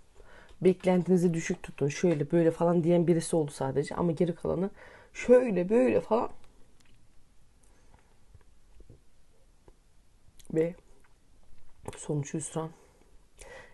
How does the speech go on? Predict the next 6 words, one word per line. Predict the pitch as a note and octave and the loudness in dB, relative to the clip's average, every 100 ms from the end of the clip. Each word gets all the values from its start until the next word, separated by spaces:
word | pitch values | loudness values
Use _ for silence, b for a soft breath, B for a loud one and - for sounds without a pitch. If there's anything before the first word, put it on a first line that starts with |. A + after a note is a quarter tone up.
| - | -4
Ellerimizi | D3+ D#3 D3+ C#3+ D3+ | -2 2 0 0 -2
yıkayacağımız | - D3 D#3 D#3 C#3+ | -4 -4 -4 -4 -4
bir | D3+ D3+ | -4 0
lavabo | D3 D#3 D3 C#3 C#3 | 4 4 2 -4 -8
bile, | C#3 F3 F3 - - | -2 -2 -2 -14 -6
yani | D3 C#3+ | -4 -4